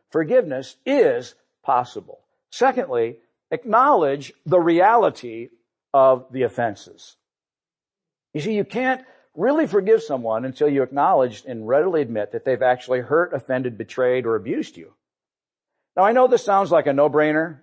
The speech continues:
like, "Come on, Ben, get with it." But in my mind, in my experience, I've seen that this could be the one grain of rice that tips the scale towards, uh, freedom and healing. You gotta start by acknowledging that, yeah,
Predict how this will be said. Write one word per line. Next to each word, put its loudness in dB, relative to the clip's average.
like, -2
"Come -4
on, 0
Ben, -4
get -6
with -4
it." -4
But -4
in -2
my 2
mind, 0
in -6
my 0
experience, -4
I've -2
seen -6
that -2
this 0
could -8
be 2
the 2
one 0
grain -4
of -4
rice -2
that -4
tips -6
the -8
scale -4
towards, -4
uh, -6
freedom -6
and -12
healing. -16
You -10
gotta 0
start 0
by 2
acknowledging -2
that, 0
yeah, 0